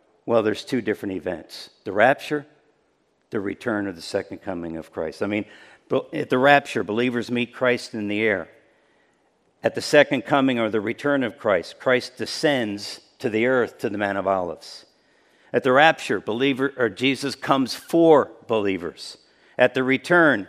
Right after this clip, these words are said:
he comes with the believers. And you, you can study that and see the difference. At the rapture, we're told that it will be in a moment, in the twinkling of an eye. You won't even see it. It'll happen.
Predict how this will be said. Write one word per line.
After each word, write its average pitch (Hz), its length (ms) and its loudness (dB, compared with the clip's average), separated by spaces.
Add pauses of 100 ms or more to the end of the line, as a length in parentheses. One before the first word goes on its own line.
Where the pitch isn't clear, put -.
he 135 140 -4
comes 135 440 0 (120)
with 156 460 4 (320)
the 107 80 -4
believers. 95 720 -8
And 113 120 -6
you, 147 240 0
you 143 240 0
can 143 160 -2
study 175 400 0
that 101 240 0
and 110 140 -8
see 165 340 -4 (280)
the 135 100 2
difference. 131 560 0 (440)
At 123 140 0
the 147 100 4
rapture, 160 520 4
we're 113 160 -2
told 143 300 4
that 139 160 6
it 135 60 -2
will 131 140 2
be 151 160 0
in 165 220 0
a 160 40 4
moment, 160 400 4
in 110 100 -4
the 107 60 -8
twinkling 160 440 0
of 147 160 0
an 147 100 6
eye. 151 300 2 (240)
You 160 100 4
won't 165 160 6
even 151 180 4
see 185 300 4
it. 160 80 4
It'll 123 180 6
happen. 147 480 2